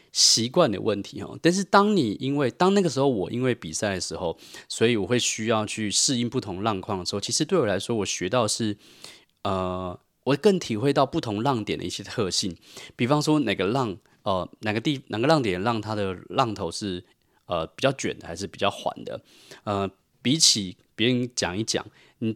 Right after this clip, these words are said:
实际下，实际下去，去做更多的体验，然后加上比赛有一个目标，然后去做体验，就更有一些心得，更有感受，更有可以感受到，哦，不同浪点它的特性是怎么样，然后你应该怎么样去玩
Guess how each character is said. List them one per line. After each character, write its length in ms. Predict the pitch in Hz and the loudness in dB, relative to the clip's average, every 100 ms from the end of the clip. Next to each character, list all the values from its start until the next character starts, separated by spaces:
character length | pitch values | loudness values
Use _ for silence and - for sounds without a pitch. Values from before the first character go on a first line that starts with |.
| - | -4
实 240 | - - | -4 -2
际 140 | 143 165 | -2 -2
下， 240 | - 170 | 2 0
实 200 | 139 - | 0 -2
际 60 | 160 | 0
下 200 | 170 185 | 4 2
去， 200 | 139 156 | 2 0
去 100 | 135 | -2
做 180 | 135 151 | -2 0
更 200 | 131 131 | 2 2
多 160 | 127 117 | 0 -2
的 40 | |
体 180 | - - | -4 -4
验， 140 | 98 | -2
然 80 | 101 | 0
后 60 | 98 | 0
加 140 | 127 | 0
上 200 | 131 120 | 0 -2
比 140 | - 90 | -4 -4
赛 320 | - 113 95 - - - | 0 2 0 -6 -20 -2
有 100 | 101 | 0
一 40 | |
个 60 | 113 | 2
目 160 | 127 110 | 2 0
标， 260 | 110 98 | 0 0
然 100 | 98 | 0
后 80 | 90 | -2
去 120 | 101 | -4
做 180 | 110 113 | -4 -4
体 220 | - 82 | -6 -4
验， 200 | 95 101 - - - | -2 -2 -4 -16 -10
就 100 | - | -6
更 200 | 175 196 | 0 2
有 140 | 139 90 | 2 0
一 40 | |
些 140 | 101 117 | 0 2
心 340 | - 117 113 | 2 2 0
得， 240 | - - - | -2 -6 2
更 180 | 185 151 | 6 6
有 140 | 101 | 4
感 260 | 98 - 76 | 2 0 0
受， 360 | - 123 92 113 - | 0 0 0 -4 2
更 120 | 180 | 2
有 80 | 123 | 4
可 100 | 147 | 2
以 60 | |
感 180 | 135 95 | 2 0
受 100 | 120 | 2
到， 140 | 127 | 4
哦， 160 | 95 113 - - | 4 2 -4 -2
不 80 | 170 | 0
同 200 | 131 123 | 4 4
浪 160 | 127 | 4
点 120 | 95 | 2
它 140 | 85 104 | -2 -2
的 60 | - | -2
特 220 | - 110 | -2 -2
性 160 | - | -2
是 80 | 98 | -4
怎 120 | 98 | -6
么 120 | - 85 | -6 -6
样， 180 | 85 | -8
然 100 | 85 | -6
后 40 | 90 | -6
你 80 | 95 | -4
应 60 | |
该 120 | 98 101 | -2 -2
怎 120 | - | -4
么 80 | 82 | -8
样 100 | 90 | -6
去 80 | |
玩 240 | 107 78 | -6 -6